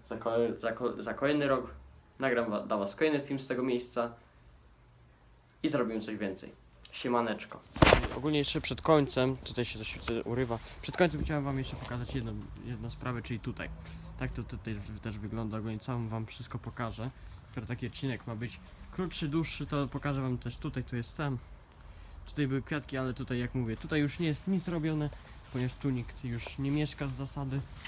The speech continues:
Znaczy, przyjeżdżamy tutaj czasami, e, ale tak to już nie, niekoniecznie.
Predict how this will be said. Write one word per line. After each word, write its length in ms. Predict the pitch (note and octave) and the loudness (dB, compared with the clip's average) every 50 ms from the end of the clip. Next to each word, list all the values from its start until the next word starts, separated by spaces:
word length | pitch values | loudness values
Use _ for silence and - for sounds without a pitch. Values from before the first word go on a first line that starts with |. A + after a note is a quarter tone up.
| - - | -12 -10
Znaczy, 320 | - - - D3+ D3 C#3 C#3+ - - - | -10 -4 0 2 2 2 2 0 -6 -10
przyjeżdżamy 760 | - - G3 F#3 F#3 F3+ E3 D#3 F#3 F3+ E3 D#3+ D3+ D3 C#3+ - - | -6 -2 0 0 2 0 0 -2 -2 0 0 0 0 0 -2 -2 -4
tutaj 260 | C#3 C3+ - C3 - | -4 -2 -2 -4 -4
czasami, 520 | - C3+ B2 - C#3+ C#3 C3 C#3 C3+ C#3 C3+ - - - - - - - - - - - - - - - - - - - - - - - | -4 -6 -4 -4 -2 -2 0 0 0 -2 -4 -6 -10 -14 -16 -16 -16 -16 -16 -16 -14 -14 -14 -14 -14 -16 -16 -14 -14 -16 -16 -12 -8 -6
e, 200 | B2+ B2+ B2+ C3 C3 B2+ C3 C#3+ - - | -4 -4 -4 -4 -6 -8 -10 -10 -8 -6
ale 200 | A#2+ B2 B2 A#2+ | -6 -4 -4 -6
tak 200 | - A#2+ A#2 A#2 - - | -6 -8 -10 -10 -10 -12
to 60 | A2+ A2+ - - - - - - - - - - - - - - - - - - - - - - - - - - - - - - - - - | -12 -12 -10 -12 -12 -14 -14 -16 -16 -16 -18 -18 -18 -18 -18 -18 -10 -8 -6 -6 -4 -4 -6 -6 -8 -10 -14 -14 -14 -12 -10 -10 -10 -10 -12
już 200 | - - - - | -14 -14 -12 -10
nie, 140 | A#2 A2+ A2 - - - - - - - - - - - - - - | -8 -8 -8 -10 -12 -16 -16 -16 -16 -16 -16 -16 -16 -16 -16 -12 -12
niekoniecznie. 480 | A#2+ A2 - A2+ G#2 - F2 - - - | -12 -10 -8 -8 -8 -8 -8 -10 -12 -14